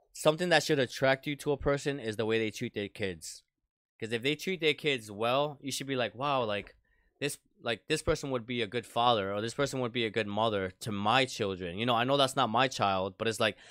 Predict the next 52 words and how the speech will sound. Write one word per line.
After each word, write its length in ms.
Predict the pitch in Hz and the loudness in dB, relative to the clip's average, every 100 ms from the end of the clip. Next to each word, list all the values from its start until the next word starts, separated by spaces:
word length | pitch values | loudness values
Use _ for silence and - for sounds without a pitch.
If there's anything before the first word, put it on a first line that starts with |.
| - | 0
that's 180 | 135 135 | 2 2
quality 360 | - 147 143 131 | 6 8 8 2
that 100 | 117 | 0
you 140 | 110 | 2
look 120 | 120 | 0
in 100 | 120 | -2
that 180 | 110 98 | -2 -2
person. 480 | 123 131 - 92 82 _ - | 2 2 2 -8 -10 _ -20
She 120 | - 147 | -6 2
should 140 | 185 | 4
have 100 | 160 | 6
been 100 | 147 | 6
like, 120 | 131 | 4
"Wow, 200 | 117 147 | 8 10
like, 160 | 120 104 | 10 6
he 160 | 139 147 | 2 6
loves 180 | 156 | 6
his 140 | 139 131 | 4 4
daughter 180 | 131 120 | 4 4
so 220 | - 131 | 0 0
much. 360 | 131 139 - - _ _ _ _ _ | 2 0 0 -14 _ _ _ _ _
I'm 220 | 127 147 | 2 4
glad 200 | 131 135 | 6 6
I'm 100 | 120 | 6
married 280 | 113 104 104 | 4 0 0
to 80 | 98 | -4
this 200 | 101 92 | -8 -6
man." 400 | 95 87 85 95 _ | -6 -6 -10 -18 _
You 160 | - 110 | -6 -2
know, 100 | 117 | 2
like, 160 | 117 104 | 2 6
I 100 | 135 | 6
would 240 | 147 113 | 6 4
definitely 340 | 135 135 131 | 2 2 -2
have 180 | 113 107 | 0 0
his 160 | 101 - | 0 -4
kids 180 | 110 101 | -4 -4
because 160 | 107 | -2
I 80 | 104 | -2
know 180 | 117 127 | 2 2
that 140 | 113 | 0
this 100 | 123 | -4
is, 120 | 120 | -8
he's, 160 | 107 117 | -8 -8
this 320 | 127 - 160 | -10 2 2
is 60 | 147 | 4
how 140 | 151 | 6
he's 120 | 143 135 | 6 4
gonna 100 | 120 | -2
treat 240 | - 123 | 0 0
our 200 | 110 117 | 2 0
kids. 480 | - 113 85 - | 2 0 0 -10